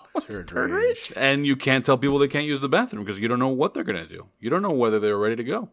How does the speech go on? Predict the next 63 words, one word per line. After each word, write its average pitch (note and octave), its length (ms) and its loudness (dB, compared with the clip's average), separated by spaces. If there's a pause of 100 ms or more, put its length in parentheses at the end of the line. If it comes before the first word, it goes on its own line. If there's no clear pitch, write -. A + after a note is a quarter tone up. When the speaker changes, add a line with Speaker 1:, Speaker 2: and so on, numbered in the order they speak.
(140)
Speaker 1:
I - 60 -2
don't C#3+ 80 2
know, C3+ 100 8
but B2 180 4
can C3 220 -2
you, C#3 140 -2
you're B2+ 160 0
gonna C#3 160 2
have C3 160 -4
to B2 80 -4
link A#2 240 -4
some, G2+ 600 -4
link D3+ 220 4
the C3+ 60 2
Speaker 3:
Yes. B2 100 6
Speaker 1:
video B2+ 240 6
because G2 220 0
otherwise G#2 420 4
Speaker 3:
Yeah. A2 160 2
Speaker 1:
these B2 160 4
people A#2 240 -2
won't G#2 220 -2
know G2+ 100 -6
what G2+ 240 2
the A2+ 60 2
hell A#2 80 6
we're A2 60 4
Speaker 3:
Absolutely. G#2+ 240 4
Speaker 1:
talking G2 200 2
Speaker 3:
So B2 80 2
Speaker 1:
about. A2+ 120 4
Speaker 3:
wherever C3 220 6
you're D3+ 160 2
listening D3+ 340 2
to D3+ 80 -6
this, D3+ 480 -2
there G#2 180 2
should B2 200 -4
be A#2 140 -2
a A2+ 60 0
description, C#3+ 500 -2
and A2+ 180 -2
we G#2 80 -4
will G#2 140 2
have G2+ 240 -4
a F#2 160 -4
link A2+ 460 -4 (500)
to F3+ 220 2
this C#3+ 180 2
video A2 540 0 (160)
Speaker 1:
The - 80 -4
turd A#2+ 180 4
Speaker 3:
so A2 80 4
that G#2 100 6
you A2 120 6
Speaker 1:
toss. - 40 -6
Speaker 3:
can G#2+ 100 0
see B2 400 0
Speaker 2:
Yeah, - 180 -10
Speaker 3:
for B2+ 140 2
Speaker 2:
and, A#2 80 0
Speaker 3:
yourself. A#2+ 180 0
Speaker 2:
and A2 100 2